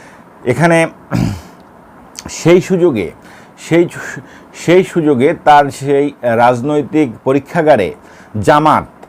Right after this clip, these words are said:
অর্থাৎ যে কিনা বাংলাদেশের সৃষ্টির বিরোধিতাকারী পাকিস্তানি বাহিনীর কোলাবরেটর, অর্থাৎ তাদের সহযোগী, গণহত্যার দায়ে অভিযুক্ত,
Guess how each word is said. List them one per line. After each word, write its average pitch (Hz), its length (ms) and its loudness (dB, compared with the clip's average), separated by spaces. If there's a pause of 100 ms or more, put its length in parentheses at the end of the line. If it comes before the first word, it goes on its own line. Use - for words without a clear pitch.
(140)
অর্থাৎ 147 360 0 (200)
যে 139 440 2
কিনা 151 320 0
বাংলাদেশের 131 880 0
সৃষ্টির 135 600 -4
বিরোধিতাকারী 127 720 0 (140)
পাকিস্তানি 147 580 -4
বাহিনীর 123 440 -2
কোলাবরেটর, 117 720 2 (380)
অর্থাৎ 113 220 -4
তাদের 135 240 0
সহযোগী, 131 600 0
গণহত্যার 127 720 0
দায়ে 127 180 4
অভিযুক্ত, 131 460 -2